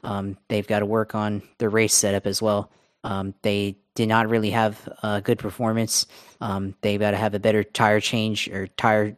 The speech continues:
uh, choice for the race. Um, and they need to be able to, you know, get their tires into the right temperature window.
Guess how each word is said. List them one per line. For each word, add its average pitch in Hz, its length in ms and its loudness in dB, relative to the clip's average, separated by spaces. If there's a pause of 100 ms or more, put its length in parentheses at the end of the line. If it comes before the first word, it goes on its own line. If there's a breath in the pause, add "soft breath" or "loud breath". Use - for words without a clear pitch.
(140)
uh, 101 140 -4
choice 110 360 0
for 110 160 -2
the 104 80 0
race. 110 380 2 (320 soft breath)
Um, 98 340 -8 (120)
and 104 180 -4
they 101 120 -4
need 107 160 -2
to 104 80 -6
be 107 80 -2
able 104 160 0
to, 101 180 -2 (100)
you 98 80 -12
know, 95 120 -10
get 110 160 0
their 110 120 0
tires 110 460 2
into 110 180 -4
the 107 200 0
right 107 260 2
temperature 107 380 -4
window. 95 360 -6